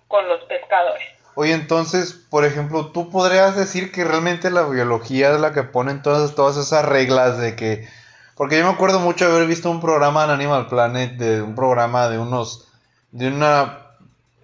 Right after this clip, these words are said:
Speaker 2: parte de la policía de Texas que se dedica precisamente a estar monitoreando todas esas personas que van a cazar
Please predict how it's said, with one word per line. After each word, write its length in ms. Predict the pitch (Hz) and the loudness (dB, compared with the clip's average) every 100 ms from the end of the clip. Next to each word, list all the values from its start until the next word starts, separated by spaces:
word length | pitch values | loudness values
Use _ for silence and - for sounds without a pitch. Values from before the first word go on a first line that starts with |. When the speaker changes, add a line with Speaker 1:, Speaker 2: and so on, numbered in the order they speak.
| _ _ _ _ _ _ | _ _ _ _ _ _
Speaker 2:
parte 360 | - 139 143 151 | 0 0 0 0
de 100 | 151 | 2
la 160 | 143 131 | 2 2
policía 460 | 131 127 127 135 | 0 -2 0 2
de 140 | 135 135 | 2 0
Texas 500 | 135 151 143 139 139 | 0 0 2 0 0
que 120 | 139 | -6
se 120 | 135 | -4
dedica 580 | 120 117 120 113 135 127 | -4 -4 -6 0 2 2
precisamente 800 | 123 117 120 131 127 123 123 127 | -4 -8 -4 -2 -2 -4 -2 2
a 100 | 120 | 2
estar 300 | 113 123 117 | 2 0 0
monitoreando 680 | 123 127 120 120 123 123 113 | -2 -6 -2 0 0 -2 -4
todas 260 | 123 127 | 0 0
esas 140 | 127 131 | -2 -6
personas 580 | 131 123 135 123 120 117 | -8 -4 -4 -2 -4 -4
que 160 | 110 | -6
van 180 | 107 110 | -4 -4
a 100 | 117 | -2
cazar 840 | 117 113 143 143 139 135 127 - | -4 0 2 4 6 4 2 -4